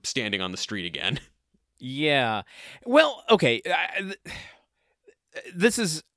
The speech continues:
Speaker 2: trying to reinforce your point, and it's a little bit of a tangent, but
Speaker 1: Uh-oh.
Speaker 2: they, I,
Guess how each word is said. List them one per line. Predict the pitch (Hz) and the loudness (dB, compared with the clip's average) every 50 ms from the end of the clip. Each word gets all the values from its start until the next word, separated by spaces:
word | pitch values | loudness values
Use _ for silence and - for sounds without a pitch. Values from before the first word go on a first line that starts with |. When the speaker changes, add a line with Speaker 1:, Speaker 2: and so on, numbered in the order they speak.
| _ - 175 156 | _ -20 -12 -2
Speaker 2:
trying | - 208 208 220 202 | 2 4 4 4 4
to | 185 | 2
reinforce | 170 160 160 147 139 131 - 127 120 113 - - | 2 2 2 2 2 2 2 2 2 2 2 -2
your | 110 | -8
point, | - - 104 98 92 - | -8 -6 -6 -6 -6 -4
and | 113 117 | -4 -4
it's | 117 110 131 | -4 -4 -2
a | 131 | 0
little | 143 147 135 135 | 2 2 2 2
bit | 110 117 107 | 0 0 -2
of | 104 95 | -2 -4
a | 104 | -6
tangent, | 95 - 110 104 101 95 98 104 90 - | -6 -6 -6 -6 -6 -6 -8 -10 -8 0
but | - 135 127 - - - - - - - - - _ - | 2 2 2 2 0 -6 -18 -20 -20 -20 -20 -20 _ -4
Speaker 1:
Uh-oh. | - 110 131 | -2 2 6
Speaker 2:
they, | 170 202 196 190 185 - - _ - | 8 8 8 8 6 0 -4 _ -2
I, | 170 185 | 0 0